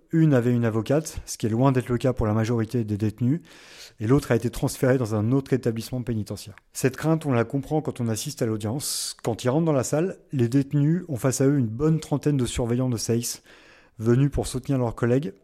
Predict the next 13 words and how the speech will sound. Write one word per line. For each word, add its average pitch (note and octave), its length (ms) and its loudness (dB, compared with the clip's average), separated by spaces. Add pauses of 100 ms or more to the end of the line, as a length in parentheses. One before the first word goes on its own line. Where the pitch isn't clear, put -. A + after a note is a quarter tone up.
et B2 120 -2
qui A#2+ 200 -4
vont A#2 160 2
réagir B2 440 4
souvent C#3 460 -2
et A2+ 80 0
peu D#3 200 2
discrètement C#3+ 600 -2
tout E3+ 320 -4
au D3+ 40 6
long C#3+ 140 2
des B2+ 140 2
débats, A2+ 360 2